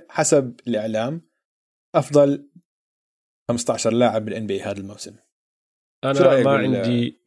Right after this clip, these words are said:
Speaker 2: جدال مع ولا واحد من هدول الأسامي، بتفق معهم كلهم. برادلي بيل وديفن بوكر طلعوا فعفطوا شوي.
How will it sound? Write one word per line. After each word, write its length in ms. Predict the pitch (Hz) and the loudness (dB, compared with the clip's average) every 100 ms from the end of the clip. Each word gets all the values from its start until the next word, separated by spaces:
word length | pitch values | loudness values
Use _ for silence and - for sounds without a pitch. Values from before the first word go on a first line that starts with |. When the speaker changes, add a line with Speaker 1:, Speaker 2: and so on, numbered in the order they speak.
| 110 | -10
Speaker 2:
جدال 480 | 117 110 117 113 | -6 2 4 4
مع 180 | 107 98 | 2 0
ولا 220 | 120 123 | 2 4
واحد 340 | 120 117 110 104 | 4 4 2 -2
من 120 | 104 | 0
هدول 280 | 98 98 98 | 0 0 0
الأسامي، 440 | 95 98 90 80 - _ _ _ _ | -2 -6 -6 -8 -16 _ _ _ _
بتفق 380 | 123 - 110 117 | -2 -2 -4 -2
معهم 360 | 101 135 110 113 | -2 -2 0 0
كلهم. 300 | 107 87 - _ _ _ _ _ _ _ _ _ | -2 -6 -10 _ _ _ _ _ _ _ _ _
برادلي 320 | 139 151 147 | 2 4 2
بيل 480 | 135 151 151 151 147 | 2 4 4 2 -2
وديفن 500 | 127 123 113 143 139 | -2 0 2 2 2
بوكر 500 | 123 143 - 131 131 - _ _ _ _ _ _ - | 4 2 4 2 2 -12 _ _ _ _ _ _ -4
طلعوا 180 | 127 110 | 0 2
فعفطوا 460 | 135 120 123 - | 2 0 -2 -4
شوي. 580 | 110 127 127 131 127 - | -2 2 2 2 -4 -10